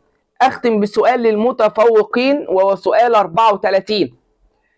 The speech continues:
بيقول لك: غطى أحد المعلمين تدريج ترمومتر زئبقي لاختبار قدرة أحد طلابه على قياس درجة غليان سائل مجهول. أي مما يأتي يعبر عن درجة غليان هذا السائل،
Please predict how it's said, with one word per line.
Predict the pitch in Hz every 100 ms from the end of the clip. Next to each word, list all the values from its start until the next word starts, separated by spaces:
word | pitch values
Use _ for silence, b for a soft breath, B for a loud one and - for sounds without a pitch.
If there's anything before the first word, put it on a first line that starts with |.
| _ _ 170
بيقول | 262 302
لك: |
غطى | 247 285 - 254
أحد | 247 226
المعلمين | 214 208 190 175 220 262
تدريج | 220 185 196 247 -
ترمومتر | 190 185 233 240 202
زئبقي | 185 170 233 240 254 254
لاختبار | 233 180 - 185 185 214 240
قدرة | 226 - 254 180 180 - 247
أحد | - 180 -
طلابه | 202 233 254 262 b b b
على | 160 202
قياس | 202 220 254 262
درجة | 208 262 220 180
غليان | 185 202 240 233
سائل | 240 220 196
مجهول. | 196 156 175 151 - _ _ _ _ _ _
أي | 247 302
مما | 294 277 262
يأتي | 277 269 240
يعبر | 220 240 240
عن | 214 208
درجة | 233 240 214 202
غليان | 196 208 226
هذا | 208 190 190
السائل، | 185 - 247 240 247